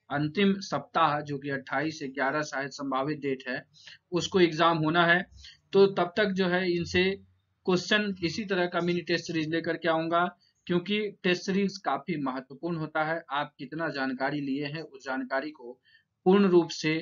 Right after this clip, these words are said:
अपने अंदर समाहित करने के लिए test काफी मायने रखता है। एक quotation भी है आंद्रे अगासी का कि "If you don't practice, you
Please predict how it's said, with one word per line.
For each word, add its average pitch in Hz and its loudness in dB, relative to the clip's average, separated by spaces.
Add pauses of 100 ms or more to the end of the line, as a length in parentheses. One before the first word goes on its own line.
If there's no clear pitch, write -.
(380)
अपने 180 0
अंदर 175 2
समाहित 156 0
करने 147 0
के 143 -4
लिए 143 -2 (100)
test 156 -2
काफी 135 0 (300)
मायने 139 -2
रखता 113 -8
है। 104 -12 (360)
एक 160 0
quotation 170 4
भी 208 4
है 180 6 (420)
आंद्रे 160 4
अगासी 147 4
का 135 -2 (140)
कि 160 -8 (120)
"If 185 -2
you 196 4 (100)
don't 190 4
practice, 156 0 (380)
you 165 8